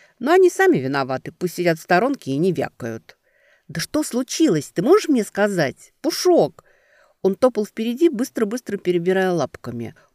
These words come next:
«Пух, да в чем дело? Хоть скажи, куда мы идем?» Столовая осталась позади, по коридору мы почти бежали.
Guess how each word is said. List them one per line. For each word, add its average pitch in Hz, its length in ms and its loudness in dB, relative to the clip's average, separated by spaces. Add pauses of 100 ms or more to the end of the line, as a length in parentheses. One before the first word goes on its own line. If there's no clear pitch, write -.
«Пух, - 360 -6 (180)
да 165 160 -6
в - 80 -10
чем 233 260 0
дело? 185 380 0
Хоть - 180 -6
скажи, 226 280 -2
куда 254 240 0
мы 277 160 0
идем?» 170 420 -2 (460)
Столовая 269 480 -4
осталась 269 300 -6
позади, 214 640 -6 (240)
по 131 100 -8
коридору 170 440 -4
мы 135 120 -6
почти - 340 -10
бежали. 160 680 -6